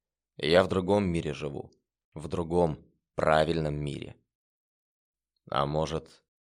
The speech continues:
это не мир? Может, просто старость? Морщин почти нет, но и мечты нет. Помню, как в детстве спросил у отца: "Пап, о чём ты мечтаешь?"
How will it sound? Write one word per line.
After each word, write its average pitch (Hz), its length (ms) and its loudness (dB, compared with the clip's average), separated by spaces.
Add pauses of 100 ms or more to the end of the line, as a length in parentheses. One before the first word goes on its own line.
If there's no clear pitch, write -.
(180)
это 82 300 2
не 76 160 -2
мир? 85 320 -4 (1300)
Может, 110 440 6
просто 113 360 2
старость? - 640 2 (480)
Морщин 78 480 0
почти 82 340 -4
нет, 78 480 -4
но 80 160 -4
и 76 100 -2
мечты 73 440 -6
нет. 82 340 -4 (460)
Помню, 131 320 6
как 87 160 2
в 82 60 -8
детстве 101 340 0
спросил 85 400 -2
у 87 60 4
отца: 80 440 -2 (500)
"Пап, 120 300 2 (380)
о 98 120 4
чём 175 200 2
ты 135 100 -2
мечтаешь?" 85 640 0